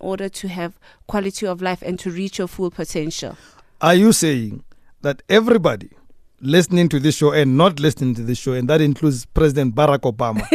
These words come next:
Speaker 1: <laughs>
Speaker 2: could need your services?
Speaker 1: Absolutely.
Speaker 2: So it's not about, it's not about something you get diagnosed, you go to a doctor or a hospital, and then you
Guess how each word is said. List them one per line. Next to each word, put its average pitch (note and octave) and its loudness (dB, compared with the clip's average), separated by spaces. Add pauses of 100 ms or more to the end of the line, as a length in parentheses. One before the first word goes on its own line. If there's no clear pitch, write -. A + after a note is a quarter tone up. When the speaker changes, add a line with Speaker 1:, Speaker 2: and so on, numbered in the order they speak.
(340)
Speaker 1:
<laughs> - -16
Speaker 2:
could F3 2
need F3+ 6
your D#3+ 6
services? B2 0
Speaker 1:
Absolutely. B3+ -2 (540)
Speaker 2:
So - 4
it's G3+ 6
not A#3 6
about, G#3+ 4 (460)
it's - -12
not G3+ 2
about D#3 2 (560)
something D#3+ -2
you D#3 -2
get D3 0
diagnosed, D3+ 2
you D3 -2
go C#3+ 0
to A#2 -8 (560)
a B2 -12 (120)
doctor E3+ 2
or D3 2
a B2+ 0
hospital, D#3 0
and C3+ 0
then D3+ 4 (320)
you D#3 -2